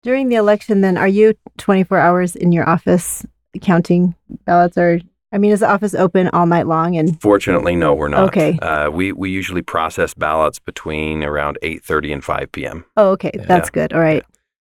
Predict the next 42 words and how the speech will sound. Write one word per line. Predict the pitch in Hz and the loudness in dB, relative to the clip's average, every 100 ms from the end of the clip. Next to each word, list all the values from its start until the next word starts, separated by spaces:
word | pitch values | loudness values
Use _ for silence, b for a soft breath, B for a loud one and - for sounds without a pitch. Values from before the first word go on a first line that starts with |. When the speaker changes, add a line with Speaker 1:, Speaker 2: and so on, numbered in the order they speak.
| - | -8
Speaker 3:
And, | 107 110 101 | -4 -2 -4
and | 104 104 101 101 | -4 -2 0 0
once | 98 101 | -2 -4
again, | 92 92 90 | -4 -2 -2
utilizing | 92 92 87 87 95 | -2 -2 -2 -4 -6
technology | - - 90 85 87 85 90 | -6 -8 -8 -8 -8 -8 -8
has | 90 85 - | -8 -10 -12
helped | 90 87 - | -12 -10 -10
us | 90 - 92 | -12 -12 -10
in | 87 90 92 | -8 -10 -12
so | - - 110 | -10 -6 -4
many | 95 85 | -2 -4
ways | 85 87 - | -4 -4 -6
to | 92 | -6
manage, | 87 90 90 85 - - | -6 -4 -6 -8 -14 -16
uh, | 90 87 82 82 82 | -14 -12 -10 -12 -12
the | - | -12
ballots. | 80 78 82 - | -10 -10 -10 -10
I, | 90 82 _ _ _ _ _ _ _ | -10 -10 _ _ _ _ _ _ _
during | 117 113 | -2 0
a | 107 | 0
presidential, | - 104 101 107 - 117 117 104 _ _ _ _ _ _ _ _ _ _ _ 104 127 | 0 0 0 -2 -2 0 0 -4 _ _ _ _ _ _ _ _ _ _ _ -16 -8
we'll | 98 | -8
probably, | - 104 107 101 98 | -4 -4 -2 0 0
I | 95 | 0
would | 95 | -4
say, | - 101 98 98 | -6 -2 0 0
in, | 92 92 | -2 -4
in | 76 | -6
the | 90 | -6
next | 92 - | -6 -6
presidential, | - 98 92 95 - 92 | -4 -4 -4 -8 -8 -6
be | 95 92 90 | -2 -2 -2
well | 92 92 | -2 -2
over | 92 87 | -4 -6
two | - 101 | -8 -8
hundred | 90 90 - | -8 -8 -6
thousand | 90 90 - 92 | -6 -6 -8 -8
ballots | 90 85 92 92 - | -6 -6 -6 -8 -8
that | 73 | -8
we | 87 | -6
process. | 98 92 - 107 - | -6 -8 -6 -10 -10